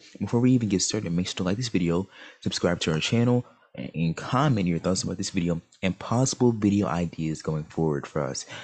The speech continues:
as always. Now, let's get started with the story, the game of Week Four for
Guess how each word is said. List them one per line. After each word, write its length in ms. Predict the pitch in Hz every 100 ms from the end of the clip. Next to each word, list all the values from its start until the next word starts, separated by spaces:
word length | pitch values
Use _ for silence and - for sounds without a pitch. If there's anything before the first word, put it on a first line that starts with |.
| - - -
as 240 | 95 92 90
always. 640 | 80 92 92 82 76 - - -
Now, 340 | 80 110 110
let's 300 | 120 156 160
get 160 | - 117
started 420 | - 87 98 - - -
with 240 | 98 -
the 200 | 107 165
story, 420 | - - 71 71 95 _ _ - _ -
the 320 | 90 131 196
game 480 | 131 85 71 65 73 _ - - _
of 180 | 98 85
Week 140 | 98 92
Four 340 | - 87 85
for 240 | - -